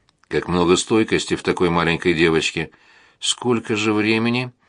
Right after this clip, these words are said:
она провела под властью и влиянием Бреннера? У Терри было очень много вопросов. Она ощутила, как по щеке скатилась слеза.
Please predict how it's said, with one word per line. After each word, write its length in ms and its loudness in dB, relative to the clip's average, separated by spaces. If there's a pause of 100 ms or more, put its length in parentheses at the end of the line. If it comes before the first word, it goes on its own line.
(160)
она 300 0
провела 400 0
под 200 -2
властью 460 0
и 20 2
влиянием 540 0
Бреннера? 500 0 (800)
У 100 -2
Терри 300 0
было 240 0
очень 240 -2
много 220 0
вопросов. 640 -2 (640)
Она 240 -2
ощутила, 520 -2
как 220 -4
по 100 0
щеке 420 -2
скатилась 540 -2
слеза. 460 -4